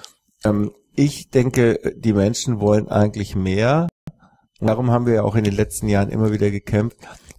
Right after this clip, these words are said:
klare Regeln. Zum Beispiel haben wir nie gesagt, es ist, ist schlecht, dass ein Abgeordneter noch nebenher verdient, weil die Diäten sind ja kein Gehalt, sondern eine Entschädigung, ähm, f-, für die, das, was man in der Politik da macht.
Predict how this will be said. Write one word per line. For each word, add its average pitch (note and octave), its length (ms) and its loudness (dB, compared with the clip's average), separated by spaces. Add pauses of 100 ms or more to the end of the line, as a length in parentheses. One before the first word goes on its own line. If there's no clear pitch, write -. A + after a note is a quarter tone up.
klare G#2+ 540 0
Regeln. F#2+ 500 0
Zum - 180 -10
Beispiel G2 380 -2
haben G2 180 2
wir G#2 80 2
nie A#2+ 140 0
gesagt, A2 500 -2
es F#2+ 140 -4
ist, G2 280 -8 (200)
ist - 180 -4
schlecht, G2+ 540 0
dass F2+ 160 -2
ein G2 100 -2
Abgeordneter G2 760 -2
noch F#2+ 200 -2
nebenher F#2+ 420 2
verdient, G2+ 560 -2
weil G2 320 0 (520)
die G2 60 -4
Diäten G#2+ 440 -2
sind G2+ 140 -2
ja F#2+ 100 2
kein F#2 220 0
Gehalt, F#2 400 2
sondern G2 380 0
eine F#2 260 -2
Entschädigung, A#2+ 800 -2 (460)
ähm, G2 340 4 (280)
f-, G2 120 -2
für G#2 200 -2
die, G2 420 -2
das, G2+ 200 2
was G2 140 -4
man F#2+ 140 0
in F#2 100 -2
der F2+ 80 2
Politik F#2 520 -4
da E2+ 120 0
macht. A2 400 -2